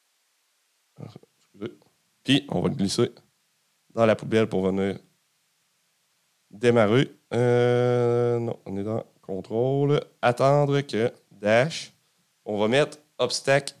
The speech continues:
Fait que là, on voit ici les différentes options. On va aller avec obstacle devant lui. Euh, qu'est-ce qu'on va faire? C'est qu'on va juste lui faire faire, euh, sa femme une danse. Il y a des, il y a des blocs fonctions préprogrammés comme ça, là, de danse, euh,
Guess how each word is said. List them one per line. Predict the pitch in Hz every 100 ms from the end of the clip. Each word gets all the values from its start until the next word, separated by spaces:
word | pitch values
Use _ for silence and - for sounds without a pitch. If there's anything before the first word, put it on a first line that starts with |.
| _
Fait | -
que | 104
là, | 131
on |
voit | 131
ici | 147 143
les | 127
différentes | - 113 120
options. | 113 - 98 - _ _ _
On | 101
va |
aller | 110
avec | 123 117 -
obstacle | 170 - 127 123 -
devant | 95 117 127 117 101
lui. | 107 175 - _ _ _ _ _ _ _ _ _ _ _ _ _ _
Euh, | 107 110 107 107 107 107 107 -
qu'est-ce | 135 -
qu'on | 123
va | 113
faire? | 127 143
C'est | - -
qu'on | 104 104
va | 101
juste | 104 135 -
lui |
faire | - 101 95
faire, | - 113 117 101
euh, | 101 98 95 - 98
sa | - 98
femme | 95 113 -
une | 98 95
danse. | 196 120 139 143 143 143 143 _ _ _ _ _ _ _ _ _ _ _
Il | 101
y |
a |
des, | 113 120
il | 110
y |
a | 110
des | 113
blocs | 127 -
fonctions | 120 - 131
préprogrammés | 117 110 110 113
comme | 107 101
ça, | -
là, | 120 113
de | 98
danse, | 95 104 107 104 -
euh, | 95 92